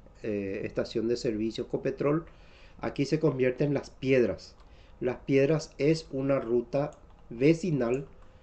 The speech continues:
Reitero, el M O P C todavía no tiene terminado el inventario de las rutas vecinales. Por eso es que por ahora no podemos,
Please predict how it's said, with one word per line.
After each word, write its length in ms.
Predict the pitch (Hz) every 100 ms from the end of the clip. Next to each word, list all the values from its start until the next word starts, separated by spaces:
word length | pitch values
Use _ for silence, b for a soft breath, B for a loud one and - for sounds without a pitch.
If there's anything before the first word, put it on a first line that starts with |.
| b b b b - -
Reitero, 800 | - 120 120 - 131 139 156 165 -
el 200 | 135 123
M 220 | - 127 135
O 140 | 139
P 100 | 135
C 160 | - 123
todavía 580 | 135 127 120 127 156
no 140 | 151 135
tiene 300 | 127 120 123
terminado 840 | 131 123 123 120 120 131 143 139
el 140 | 127 123
inventario 720 | 127 127 117 131 135 147 147
de 80 | 139
las 220 | 127 123
rutas 280 | 120 139 131
vecinales. 680 | 147 160 139 127 143 156 B B B B -
Por 160 | 123
eso 240 | 117 120 120
es 140 | 117
que 140 | - 123
por 240 | 131 127
ahora 340 | 123 117 123
no 220 | 127 120 123
podemos, 720 | 139 123 120 127 143 147